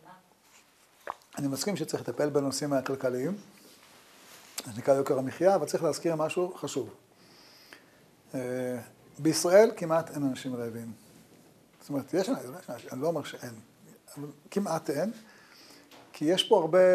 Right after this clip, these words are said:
Speaker 2: הרבה אכפתיות מול, מול אנשים רעבים.
Speaker 1: אכפתיות של העם אולי, אבל
Speaker 2: כן. אכפ-, יש, בסוף, בשורה האחרונה, יש אכפת-, גם,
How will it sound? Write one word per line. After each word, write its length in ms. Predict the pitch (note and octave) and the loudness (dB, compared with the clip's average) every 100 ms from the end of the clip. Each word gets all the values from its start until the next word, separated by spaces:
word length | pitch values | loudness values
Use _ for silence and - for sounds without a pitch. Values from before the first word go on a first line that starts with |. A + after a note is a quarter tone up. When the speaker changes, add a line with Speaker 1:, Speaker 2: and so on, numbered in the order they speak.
| F3+ E3+ D3 - - | 8 6 0 -12 -8
Speaker 2:
הרבה 300 | C#3+ D3 G3+ | -2 0 0
אכפתיות 720 | - D#3+ D3+ D3 C3 - C#3 | 2 0 0 -2 -6 -8 -10
מול, 160 | B2+ - C3 B2+ B2+ C3 C#3 | -10 -10 -8 -6 -6 -8 -2
מול 160 | C#3+ | 0
אנשים 260 | C3+ B2+ C#3 B2+ | 0 4 8 10
רעבים. 260 | A2+ A#2 A2+ _ _ _ _ _ - _ _ _ _ - _ _ | 10 8 -12 _ _ _ _ _ -20 _ _ _ _ -20 _ _
Speaker 1:
אכפתיות 400 | - - A3+ G#3+ G#3 | -12 -10 -16 -16 -16
של 120 | G3+ | -20
העם 280 | G3 G#3+ G#3 G3 | -18 -18 -16 -16
אולי, 100 | - - - - | -18 -20 -20 -20
אבל 120 | - | -6
Speaker 2:
כן. 220 | - D3+ A#2 - - - _ _ F#3 | 0 0 0 -10 -20 -20 _ _ -14
אכפ-, 320 | - - - A#3 | -12 -8 -2 -2
יש, 120 | - - | -2 -10
בסוף, 200 | D3+ A3+ | -4 -4
בשורה 260 | D#3 - F3+ | -4 2 2
האחרונה, 200 | F3 D3 | 2 -4
יש 120 | - | -8
אכפת-, 440 | - F#3+ F#3+ - | -2 0 0 2
גם, 100 | G3 | 2